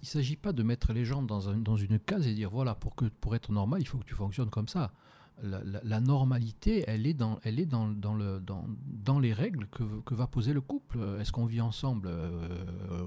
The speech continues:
oui, non, aujo-, aujourd'hui, on voit beau-, on voit beaucoup de, de, de nouveaux couples, entre guillemets, de gens qui ont cinquante, soixante, soixante-dix ans, qui ont fait leur, leur, la première partie de leur vie avec telle ou telle personne et, et qui se retrouvent seuls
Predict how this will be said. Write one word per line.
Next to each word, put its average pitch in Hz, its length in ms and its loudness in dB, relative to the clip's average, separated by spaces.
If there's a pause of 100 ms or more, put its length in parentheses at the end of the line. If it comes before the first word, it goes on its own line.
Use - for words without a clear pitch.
(120)
oui, 147 100 4
non, 131 120 2
aujo-, 123 200 0
aujourd'hui, 139 380 2
on 180 80 4
voit 104 100 4
beau-, 117 160 -2
on 131 160 4
voit 131 180 2
beaucoup 135 360 0
de, 113 180 2 (640)
de, 117 240 0
de 120 340 0
nouveaux 139 380 2
couples, 160 360 -6
entre 117 220 -2
guillemets, 127 480 0 (400)
de 107 200 0
gens 120 260 0
qui 120 160 -4
ont 110 160 0
cinquante, 113 420 -4
soixante, 113 380 -2
soixante-dix 107 500 -2
ans, 131 140 0 (380)
qui - 100 -10
ont 107 80 -4
fait 117 240 -6
leur, 107 240 -6
leur, 110 260 -10
la 104 80 -6
première 117 320 -4
partie - 260 -4
de 113 120 0
leur 104 180 0
vie 110 300 -2
avec 101 420 -6
telle 110 160 -2
ou 110 60 -8
telle - 180 -6
personne 120 420 -2
et, 104 160 -4
et 107 120 -6
qui - 180 -20
se - 140 -10
retrouvent 123 320 -6
seuls 233 240 -4